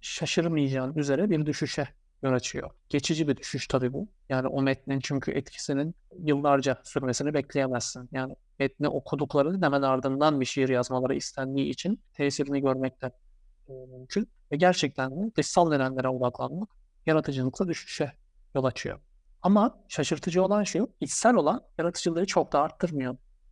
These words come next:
çok düşük bir artış. Bunu da şuna bağlıyorlar. İçsel motivasyonu arttırmak, dışsal motivasyonu arttırmaktan çok daha zor.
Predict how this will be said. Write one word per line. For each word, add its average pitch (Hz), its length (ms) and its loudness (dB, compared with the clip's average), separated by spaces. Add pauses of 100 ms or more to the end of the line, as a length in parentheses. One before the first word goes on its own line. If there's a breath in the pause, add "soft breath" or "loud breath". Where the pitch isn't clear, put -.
çok - 240 -4
düşük - 300 -10
bir - 40 0
artış. 131 440 2 (260)
Bunu 190 180 6
da 269 80 4
şuna 233 240 4
bağlıyorlar. 139 580 0 (800)
İçsel 240 380 4
motivasyonu 151 640 2
arttırmak, 170 580 -4 (500)
dışsal 214 460 0
motivasyonu 196 560 2
arttırmaktan 202 640 0
çok - 300 -2
daha 131 200 2
zor. - 120 -20